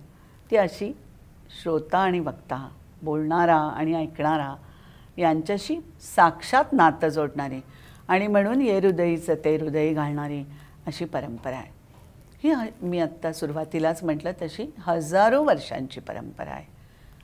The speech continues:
लिखित शब्द हा अगदी अलीकडे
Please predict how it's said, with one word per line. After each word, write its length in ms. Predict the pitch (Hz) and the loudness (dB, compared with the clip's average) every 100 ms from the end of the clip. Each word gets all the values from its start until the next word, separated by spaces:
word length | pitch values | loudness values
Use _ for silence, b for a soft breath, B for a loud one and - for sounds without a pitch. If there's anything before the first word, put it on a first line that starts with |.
| b b - | b b -8
लिखित 300 | 202 208 262 254 | -8 -6 -8 -6
शब्द 300 | 196 156 170 208 - - - - - | -6 -4 -2 -2 -6 -20 -20 -20 -12
हा 140 | 185 190 - - - - - | -8 -8 -12 -20 -20 -16 -10
अगदी 360 | 151 156 185 | -8 -6 -2
अलीकडे 540 | 196 143 151 156 147 | 0 0 -2 -4 -4